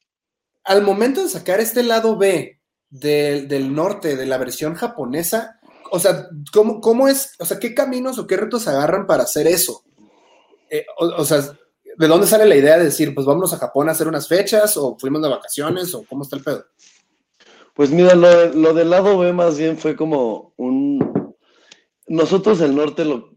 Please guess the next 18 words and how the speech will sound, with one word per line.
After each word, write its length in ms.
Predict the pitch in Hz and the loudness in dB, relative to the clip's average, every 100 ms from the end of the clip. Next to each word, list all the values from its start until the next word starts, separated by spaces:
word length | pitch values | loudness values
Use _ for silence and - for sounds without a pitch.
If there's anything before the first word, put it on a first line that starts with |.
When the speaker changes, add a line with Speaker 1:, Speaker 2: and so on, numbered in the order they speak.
| - | -8
Speaker 2:
teníamos 340 | 127 131 143 | -4 -4 -4
siempre 260 | 143 135 143 | -6 -6 -6
pensado 360 | 127 107 127 131 | -6 -4 -2 -2
sacarlo 580 | 117 - 117 123 131 107 | -4 -4 -4 -4 -6 -6
solamente 520 | 123 120 127 123 131 | -8 -6 -6 -6 -6
digital 680 | 123 107 101 120 147 170 _ | -6 -8 -8 -4 -4 -8 _
y 260 | 110 101 95 | -8 -8 -6
gra-, 200 | 107 110 | -8 -10
y 200 | - 107 | -10 -8
en 120 | 104 | -6
grat-, 220 | 104 113 113 | -6 -6 -6
o 60 | |
sea, 120 | 110 | -4
de 60 | 131 | -2
hecho 160 | 143 165 | -2 -4
salió 360 | 131 120 135 | -4 -4 -4
en 160 | 135 117 | -6 -4
Tumblr 320 | 135 123 90 | -4 -4 -10